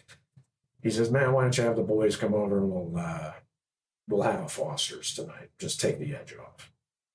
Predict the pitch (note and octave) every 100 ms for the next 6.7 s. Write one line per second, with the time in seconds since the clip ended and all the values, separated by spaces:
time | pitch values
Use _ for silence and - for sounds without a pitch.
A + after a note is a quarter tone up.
0 | _ _ _ - B2+ A2 B2 D3+ - D3+
1 | - G2+ G2 - - A#2+ C#3 - G#2 F2
2 | G2 - _ A#2+ A2+ G#2 B2+ B2 A#2 A#2
3 | C3+ C#3+ C3 A2+ A2 A2+ G#2 F#2+ G2 F#2+
4 | F2 - A2+ G#2 G#2 G2+ G#2 G2 F#2+ G2
5 | - - - - - C3 G#2 F#2+ A2+ A2
6 | G2+ G2 - F#2 D#2 D2+ -